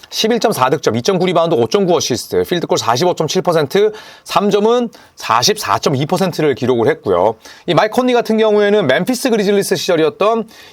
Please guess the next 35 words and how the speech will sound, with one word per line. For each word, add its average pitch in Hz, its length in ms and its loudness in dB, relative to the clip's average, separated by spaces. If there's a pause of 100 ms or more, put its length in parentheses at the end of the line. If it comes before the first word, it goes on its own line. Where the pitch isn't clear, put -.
이천십팔 220 680 0
십구 277 320 0
시즌에도 220 560 2
이 143 140 0
상을 151 200 0
받은 113 240 -4
적이 110 180 0
있습니다. 90 460 -4 (200)
예, 92 120 0
그래서, 117 440 0 (400)
어, 135 180 0
십이 247 240 0
십삼 240 300 0
시즌 220 240 0
때부터 190 240 2
살펴보시면 147 880 0 (100)
천시 247 320 0
빌럽스, 117 480 -2
그리고 113 180 -4
셰인 180 280 0
베티의 160 400 0
팀 233 240 -2
덩컨, 117 340 -2
빈스 156 300 -4
카터, 190 400 0 (360)
덕 151 200 -2
노비츠키, 143 720 0
저말 139 200 0
크로포드, 147 600 0 (260)
마이크 147 240 -2
콘리, 170 280 -2 (280)
드루 214 240 0
할러데이, 147 640 2 (160)
데미안 185 280 0
릴라드, 139 360 0